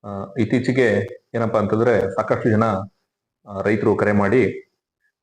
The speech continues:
ಆ, "ಸರ್, ನಮ್ಮ ಜಮೀನಿನಲ್ಲಿ, ಆ, ಬಿದ್ದಂತ ಮಳೆ ನೀರು ಇಂಗ್ತಾ ಇಲ್ಲ, ಹಾಗೆ ನಾವು ಕೊಟ್ಟಿರ್ತಕ್ಕಂತ ನೀರು, ಆ, ಭೂಮಿಯಲ್ಲಿ ಇಂಗ್ತಾ ಇಲ್ಲ, ಮತ್ತೆ ಭೂಮಿ ಒಂಥರ ಗಟ್ಟಿಯಾಗಿದೆ,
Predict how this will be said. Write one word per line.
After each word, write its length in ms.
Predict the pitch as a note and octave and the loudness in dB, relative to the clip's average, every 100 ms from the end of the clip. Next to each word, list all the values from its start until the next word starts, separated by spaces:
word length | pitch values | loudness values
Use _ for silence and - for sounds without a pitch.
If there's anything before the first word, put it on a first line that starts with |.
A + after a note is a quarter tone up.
| _ - | _ -12
ಆ, 240 | G#2 G2 | -8 -6
"ಸರ್, 180 | G2 B2 | -2 0
ನಮ್ಮ 500 | A2 B2+ B2+ A#2+ G2 | 2 4 4 2 2
ಜಮೀನಿನಲ್ಲಿ, 760 | A2 A2+ A2 G#2+ A#2 B2+ - - _ _ | 2 2 4 4 2 0 -2 -18 _ _
ಆ, 60 | G2+ G2 G2 F#2+ F#2+ - _ _ _ _ | -10 -6 -4 -4 -8 -16 _ _ _ _
ಬಿದ್ದಂತ 440 | G#2 G2+ A2 A#2 A2+ | -10 -6 0 2 2
ಮಳೆ 280 | A2 G#2 A2 | 4 4 4
ನೀರು 460 | G#2+ G#2+ A2+ G#2 | 2 4 2 2
ಇಂಗ್ತಾ 340 | - G#2 G#2 G2 | 0 0 2 2
ಇಲ್ಲ, 160 | F#2+ F#2+ - - _ _ _ _ _ | 2 0 -4 -14 _ _ _ _ _
ಹಾಗೆ 380 | - G#2+ B2+ B2+ | -6 -2 0 2
ನಾವು 180 | G#2+ G2+ | 2 0
ಕೊಟ್ಟಿರ್ತಕ್ಕಂತ 580 | G#2 - - A2+ G#2+ A#2 | 2 0 0 0 0 2
ನೀರು, 600 | A2+ G2+ A#2 A#2 A#2 G2 - _ | 2 4 4 4 2 0 -6 _
ಆ, 200 | G2 F#2+ | -4 -2
ಭೂಮಿಯಲ್ಲಿ 680 | F2+ F#2 A2+ A2 G#2 G#2+ A2+ | 0 2 2 2 2 2 2
ಇಂಗ್ತಾ 400 | F#2+ G2 A2 A2 | 2 0 0 2
ಇಲ್ಲ, 160 | F#2 F#2 G#2 - _ _ _ _ _ _ | 2 2 0 -6 _ _ _ _ _ _
ಮತ್ತೆ 420 | A#2+ D3+ A2+ A2+ E3+ A#2 G#2+ | -4 2 2 2 -2 -6 -2
ಭೂಮಿ 460 | A#2+ D3 C3+ A#2+ B2 | 0 2 2 2 0
ಒಂಥರ 220 | G#2+ - | 0 0
ಗಟ್ಟಿಯಾಗಿದೆ, 960 | G#2 G#2 C3+ A#2 F#2+ F#2 G2+ G2 - | 0 0 2 4 4 2 2 0 -8